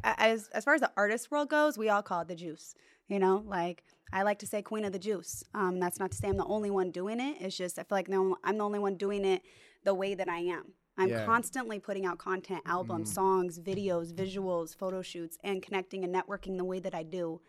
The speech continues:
Speaker 2: Yeah.
Speaker 1: Um, so that's why I say Queen of the Juice. But shout out to all the queens out here doing it on
Speaker 2: Okay.
Speaker 1: top of everything else.
Speaker 2: I love that. How many, like, how many songs have you recorded so far?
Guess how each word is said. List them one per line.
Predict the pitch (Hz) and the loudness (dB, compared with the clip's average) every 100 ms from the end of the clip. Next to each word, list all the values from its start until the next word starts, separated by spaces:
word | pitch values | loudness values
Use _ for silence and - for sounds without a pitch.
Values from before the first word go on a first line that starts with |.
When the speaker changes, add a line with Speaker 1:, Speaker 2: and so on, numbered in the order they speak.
| - | -8
Speaker 2:
Yeah. | 113 110 202 | -4 -4 -2
Speaker 1:
Um, | 175 170 | -4 -4
so | 175 190 | -4 -8
that's | - | -2
why | 170 | 0
I | 175 | 0
say | 190 180 | -2 -8
Queen | - 190 | -6 -6
of | 180 | -6
the | 170 | -8
Juice. | - 170 | -10 -10
But | - - | -8 -6
shout | 202 | -2
out | 208 | -2
to | - | 0
all | - 208 | 2 2
the | |
queens | 196 180 170 | 0 -2 0
out | 160 | -2
here | 170 | -4
doing | 165 165 160 160 | -8 -8 -6 -8
it | - _ - | -10 _ -12
on | 107 107 | -8 -4
Speaker 2:
Okay. | 113 | -2
Speaker 1:
top | - 165 | 0 -2
of | 175 | -4
everything | 165 165 - 180 | -6 -8 -10 -12
else. | - - - - | -12 -14 -16 -12
Speaker 2:
I | 127 | -4
love | 123 123 117 | 0 0 -2
that. | 85 | -4
How | - 160 | -2 0
many, | 233 269 240 - _ _ | 2 0 -2 -8 _ _
like, | 139 135 | -4 -4
how | 120 185 | -4 -6
many | 233 | -6
songs | - 156 156 | -4 -4 -4
have | 139 | -6
you | 127 | -4
recorded | 113 - 117 110 101 | -6 -4 -6 -6 -8
so | - 101 | -10 -12
far? | - 50 | -14 -16